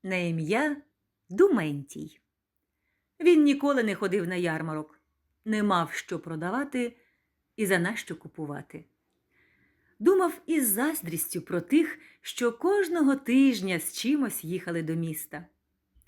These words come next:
А його жінка тримала Льоху, свиню. Так її доглядала, так її годувала,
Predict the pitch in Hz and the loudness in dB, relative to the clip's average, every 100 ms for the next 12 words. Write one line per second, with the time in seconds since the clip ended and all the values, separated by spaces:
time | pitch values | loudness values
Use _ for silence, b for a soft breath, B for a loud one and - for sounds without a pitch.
0 | b b b b b 170 156 151 147 147 | b b b b b -4 -2 -2 -2 0
1 | 139 311 403 - - - _ _ _ - | 4 4 2 -6 -14 -18 _ _ _ -4
2 | 170 220 370 392 294 160 165 - 156 - | 0 2 4 6 6 6 0 -10 -14 -14
3 | _ _ _ - - 196 220 156 139 _ | _ _ _ -6 -2 0 0 -2 -8 _
4 | _ _ _ _ _ _ _ _ _ _ | _ _ _ _ _ _ _ _ _ _
5 | _ 285 196 190 180 156 202 196 233 185 | _ -2 -2 -2 -2 0 0 2 0 2
6 | 240 285 156 - - b b _ 294 285 | 2 2 0 -8 -20 b b _ -2 2
7 | 294 254 190 233 202 170 165 294 320 165 | 4 4 4 2 0 0 0 0 -2 -4
8 | 143 | -10